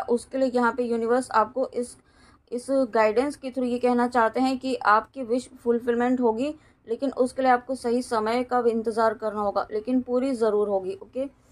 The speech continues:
वाओ, देखिए यहाँ पे और pile four, sorry pile five जिन्होंने choose किया है उनके लिए भी यहाँ पे यस का card है। यहाँ पे आपने जो सवाल पूछा है वो यस है उसका सवाल जवाब। और universe,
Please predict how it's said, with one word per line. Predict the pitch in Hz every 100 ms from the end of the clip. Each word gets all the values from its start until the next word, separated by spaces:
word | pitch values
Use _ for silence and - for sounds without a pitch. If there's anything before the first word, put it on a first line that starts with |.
| - - -
वाओ, | 208 208 202
देखिए | 208 233 254
यहाँ | 233 240 220
पे | 254
और | - 220 233
pile | - 226 262
four, | 254 240 226 262 294 _ _ _ _ _ -
sorry | 214 214
pile | 254 233 254
five | 254 233 262
जिन्होंने | 247 262 269 285
choose | 262 262 247
किया | - 254
है | 262 -
उनके | 233 247 254 285
लिए | 247 247
भी | 247 226
यहाँ | 240 233 247
पे | 240
यस | 214 233 -
का | 247
card | 233 220 226
है। | 247 262 - - _ _
यहाँ | 220 220
पे | 254 247 -
आपने | 226 247 247
जो | 240
सवाल | 240 233 214 247
पूछा | 233 233 254
है | 240
वो | 220 233
यस | 208 240 247
है | 262 254
उसका | - 214 - 233
सवाल | 233 214 214 226 214
जवाब। | 214 214 220 262 - - - _
और | - 214 220 247 240 220
universe, | 233 233 233 247